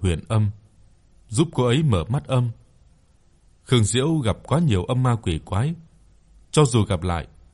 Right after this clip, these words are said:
cũng sẽ không quá sợ hãi, ngược lại là hưng phấn lấn át kinh hãi. Tôi không biết nhiều về tính cách và suy nghĩ của cô gái này, nhưng chỉ cần cô ấy không gây cản trở thì cứ dẫn theo.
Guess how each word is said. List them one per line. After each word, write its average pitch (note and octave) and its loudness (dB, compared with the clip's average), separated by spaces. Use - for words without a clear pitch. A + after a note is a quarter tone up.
cũng D3 0
sẽ D3 0
không C3 -2
quá C3+ 0
sợ - -6
hãi, A2 -4
ngược A#2+ 4
lại G#2 0
là G2 2
hưng C3+ 2
phấn D#3 -2
lấn A2 0
át - -6
kinh A2 -2
hãi. A2 -4
Tôi A2 4
không A2+ 0
biết D#3+ -2
nhiều F2+ 2
về D#2 -4
tính A#2 -2
cách E3+ -6
và G2 2
suy C3+ 0
nghĩ D3 0
của E2 -2
cô A2+ -2
gái C3 -4
này, D#2 -4
nhưng C#3 4
chỉ G#2+ 0
cần F2+ -2
cô A2 -4
ấy C3+ -2
không C#3 0
gây C3+ 2
cản D#2+ -4
trở D2+ -2
thì G2+ 2
cứ B2 0
dẫn D3+ -2
theo. A#2+ -2